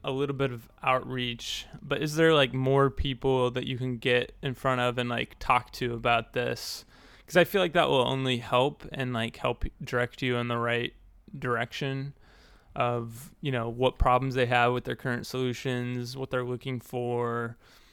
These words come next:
Um, I don't know. Like, I,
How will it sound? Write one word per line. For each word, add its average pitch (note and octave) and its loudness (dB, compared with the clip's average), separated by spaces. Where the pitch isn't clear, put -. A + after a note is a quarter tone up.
Um, A#2 0
I E3 12
don't D3 6
know. C3+ 6
Like, C#3+ 8
I, D#3 8